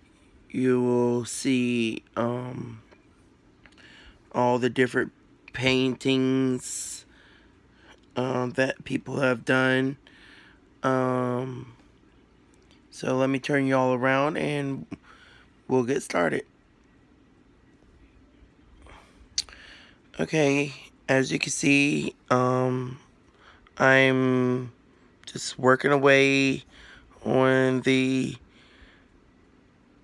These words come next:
uh, painting, and I am currently working on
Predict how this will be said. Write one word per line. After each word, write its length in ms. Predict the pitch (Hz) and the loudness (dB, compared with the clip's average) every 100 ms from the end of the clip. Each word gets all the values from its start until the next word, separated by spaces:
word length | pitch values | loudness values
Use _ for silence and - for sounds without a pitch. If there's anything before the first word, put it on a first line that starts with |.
| - | 0
uh, 320 | 123 127 135 | 2 2 -2
painting, 720 | 127 135 135 131 147 143 175 - - - - _ _ _ | -2 0 0 0 -2 -2 -4 -10 -20 -20 -20 _ _ _
and 340 | 127 131 131 127 | 0 2 2 2
I 200 | 127 127 | 2 2
am 320 | 127 127 127 - | 2 0 -2 -6
currently 400 | - 143 135 131 | 0 2 2 2
working 460 | 120 127 127 139 127 | 2 2 2 0 0
on 580 | 123 123 123 123 131 | 2 2 0 -2 -4